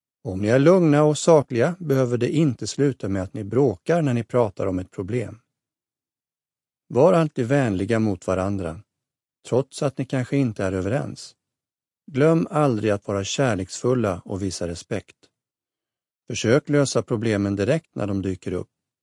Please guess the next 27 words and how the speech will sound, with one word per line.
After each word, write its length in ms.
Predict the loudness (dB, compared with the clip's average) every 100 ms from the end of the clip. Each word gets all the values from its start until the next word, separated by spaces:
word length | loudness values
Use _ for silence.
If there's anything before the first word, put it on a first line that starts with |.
| _ -10
och 120 | -4
ha 220 | -2 -2
en 100 | -2
öppen 480 | -4 -4 -4 -4 0
dialog. 600 | -2 0 -2 -4 -12 _ _ _ _ _ _ _ _ _ _ _ _ _ _
Vad 160 | 0 2
man 140 | 2
kan 200 | 0 2
göra. 420 | 4 4 2 -2 -6 _ _ _ _ _ _ _ _ _ _ _ _ _ 0
Välj 340 | 4 4 4
en 160 | 2 4
lämplig 420 | 4 2 -2 -8
tidpunkt 640 | 0 0 0 -2 0 0 -2
för 120 | -6
att 160 | -4 -4
resonera 640 | -4 -2 0 2 2 2
om 100 | 0
problemet. 800 | -4 -4 -2 -4 -6 -12 -20 -20 _ _ _ _ _ _ _ -8
När 200 | -4 -2
det 100 | -2
är 80 | -2
din 260 | 2 2
tur 240 | 0 0 0
att 160 | 0
lyssna, 500 | -2 -4 -4 -4 -4 -8 _ _ _ _ -2
avbryt 540 | 0 2 0 -4 -2
inte. 400 | -6 -6 -10 -18